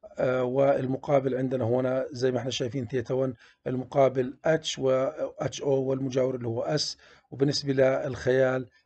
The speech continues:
المقابل هو اتش اي والمجاور هو اس برايم اللي هو بعد الخيال. لذلك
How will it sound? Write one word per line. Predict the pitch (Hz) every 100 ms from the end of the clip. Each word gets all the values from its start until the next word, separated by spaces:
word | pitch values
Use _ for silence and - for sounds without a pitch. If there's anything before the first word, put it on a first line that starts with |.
| -
المقابل | 127 123 123 - 139 127 131 127 - _ _ _ _ _ _ _ _ _ _ _ _ _ _ - - -
هو | 147 139
اتش | 127 - 160 - -
اي | 139 135 135 139
والمجاور | - 135 131 123 120 139 135 127 131 - _ _ _ -
هو | 131 135 131 127 _ -
اس | 139 - 135
برايم | - 131 127 123 120
اللي | 123 131 127
هو | 127 117
بعد | 131 117 123 110 _ 165
الخيال. | 196 - 123 113 113 - - - -
لذلك | 143 135 151 143 -